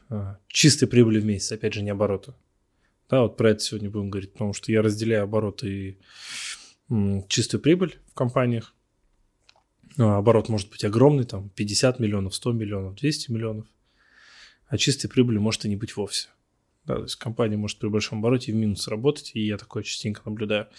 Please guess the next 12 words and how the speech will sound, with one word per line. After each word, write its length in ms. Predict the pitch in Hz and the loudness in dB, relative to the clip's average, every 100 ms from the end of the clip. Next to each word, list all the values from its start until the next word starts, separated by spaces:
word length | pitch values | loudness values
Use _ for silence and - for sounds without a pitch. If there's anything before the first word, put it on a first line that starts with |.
| - - - - | -20 -20 -16 2
Поэтому 260 | 113 110 | 4 4
сегодня 320 | - 139 127 | 0 0 2
мы 180 | 104 104 | 2 -2
прям 240 | - 104 101 | -4 -8 0
говорим 360 | 107 107 110 | 2 2 0
про 160 | 110 104 | -2 -4
именно 180 | 104 101 | -4 -4
про 160 | 107 | -4
триста 380 | 101 131 127 110 | 0 0 0 -2
тысяч 240 | 127 123 | -2 -2
чистой 260 | - 127 - | -4 -8 -6
прибыли 360 | - 101 101 | -4 -4 -4